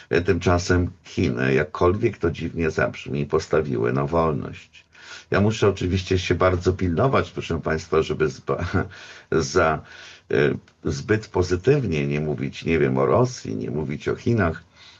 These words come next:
dlatego że istnieje, e, takie nowe pojęcie w prawie. Mm, o-, ono istnieje zarówno w prawie amerykańskim, jak i prawie europejskim i wchodzi powoli do,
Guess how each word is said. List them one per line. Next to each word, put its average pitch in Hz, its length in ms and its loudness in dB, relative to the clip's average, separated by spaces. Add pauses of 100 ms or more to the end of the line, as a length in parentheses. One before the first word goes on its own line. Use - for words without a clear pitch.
(1120)
dlatego 95 580 2
że 90 160 2
istnieje, 85 520 0 (400)
e, 85 260 4
takie 80 320 -4
nowe 87 300 0
pojęcie 69 680 -4
w - 80 -20 (300)
prawie. 76 600 2 (640)
Mm, 85 500 2
o-, 135 180 2
ono 151 180 4
istnieje 110 400 2
zarówno 95 420 2
w 87 40 -4
prawie 98 340 0
amerykańskim, 85 720 -2
jak 85 160 -4
i 73 60 -8
prawie 85 360 0
europejskim 80 800 0
i 76 80 -4
wchodzi 87 360 -2
powoli 73 460 -2
do, 69 260 -2